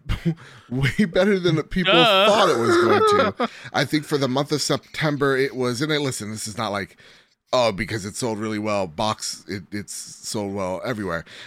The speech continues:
Speaker 1: But it
Speaker 2: Yeah.
Speaker 1: was, uh, number five on September's, uh, U K charts.
Speaker 2: Awesome. Yeah.
Speaker 1: That is one platform that it sold on, number five.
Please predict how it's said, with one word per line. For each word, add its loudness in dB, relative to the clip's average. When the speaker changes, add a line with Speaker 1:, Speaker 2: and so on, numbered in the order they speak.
Speaker 1:
But 0
it 6
Speaker 2:
Yeah. 6
Speaker 1:
was, 2
uh, 2
number -2
five 2
on -4
September's, -6
uh, -2
U -6
K -4
charts. 2
Speaker 2:
Awesome. -20
Yeah. -2
Speaker 1:
That 0
is -4
one 2
platform -2
that 0
it -8
sold -4
on, -2
number -2
five. -2